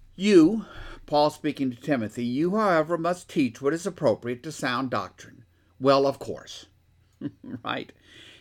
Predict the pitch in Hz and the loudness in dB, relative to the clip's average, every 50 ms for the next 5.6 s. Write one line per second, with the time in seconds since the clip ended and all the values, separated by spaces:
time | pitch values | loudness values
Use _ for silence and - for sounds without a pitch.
0 | - _ - - 196 190 - - - 170 151 - 151 175 220 226 294 285 262 208 | -20 _ -2 0 0 0 0 -2 -4 -2 2 4 6 6 6 4 4 2 2 2
1 | 147 117 113 131 147 - 190 170 170 190 156 - - 165 151 143 - 190 208 247 | 2 2 0 -2 -2 -2 -4 -4 -4 -6 -10 -8 -4 -2 -2 -2 -2 -2 -4 -4
2 | 254 - - - _ _ _ _ _ _ _ _ _ _ _ _ _ - - _ | -4 -6 -12 -20 _ _ _ _ _ _ _ _ _ _ _ _ _ -20 -20 _
3 | _ _ _ _ _ _ _ _ _ _ _ _ _ _ _ _ _ _ _ _ | _ _ _ _ _ _ _ _ _ _ _ _ _ _ _ _ _ _ _ _
4 | _ _ _ _ _ _ _ _ _ _ _ _ _ _ _ _ _ _ _ _ | _ _ _ _ _ _ _ _ _ _ _ _ _ _ _ _ _ _ _ _
5 | _ - 160 170 151 - 92 - - - - - | _ -10 -8 -8 -8 -8 -10 -16 -16 -20 -20 -20